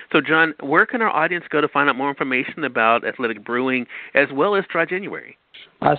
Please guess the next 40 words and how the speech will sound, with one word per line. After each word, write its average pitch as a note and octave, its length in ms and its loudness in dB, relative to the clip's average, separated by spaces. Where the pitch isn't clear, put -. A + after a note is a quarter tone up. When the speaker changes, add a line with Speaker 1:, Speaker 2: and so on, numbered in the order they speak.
Speaker 2:
so D3+ 140 2
we C#3+ 200 -2
can G3+ 180 -4
be F#3+ 200 -4
found A#2+ 340 -4
on A#2+ 480 -4
athletic B2+ 460 -4
brewing C3 560 -6
dot B2+ 340 -2
com. E3+ 400 -4
And A#2 400 0
so A#2 180 -2
on B2 140 2
our B2 100 4
website, B2 440 0
you'll A#2+ 180 -8
find A#2 480 0
the A2+ 220 4
shopping A2+ 420 0
that A#2 140 -2
I A2+ 60 0
mentioned. A#2 480 -2
You C3 240 -10
can A2 160 -2
purchase A2+ 320 0
any A#2+ 140 6
one A#2 140 6
of A2 100 2
our A2+ 80 6
beers A#2+ 480 4
and G#2+ 180 -4
have A2 140 -2
it - 140 -6
delivered A#2 440 4
for B2 140 2
free C3+ 440 4
to - 60 0
your A2+ 140 2
house. A#2+ 480 0
Um, A#2 360 2